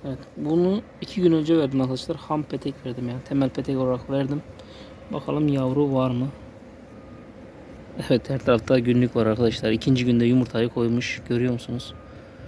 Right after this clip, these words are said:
Şöyle döşemiş. Hatta şuralara kadar yumurtayı koymuş.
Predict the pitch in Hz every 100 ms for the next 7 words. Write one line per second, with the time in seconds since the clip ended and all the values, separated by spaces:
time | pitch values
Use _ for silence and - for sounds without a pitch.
0 | - - - - - 123 113 113 127 -
1 | - - - - - - - - - -
2 | - 127 120 120 113 - - 123 - 123
3 | 123 123 127 120 120 117 120 120 120 117
4 | 120 -